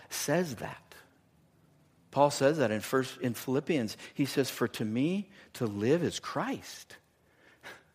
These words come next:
but to die is gain,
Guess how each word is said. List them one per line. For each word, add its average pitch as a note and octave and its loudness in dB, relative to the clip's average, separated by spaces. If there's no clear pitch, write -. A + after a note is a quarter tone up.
but B2 0
to G#2+ -4
die A2+ 2
is G2+ -2
gain, G2+ 2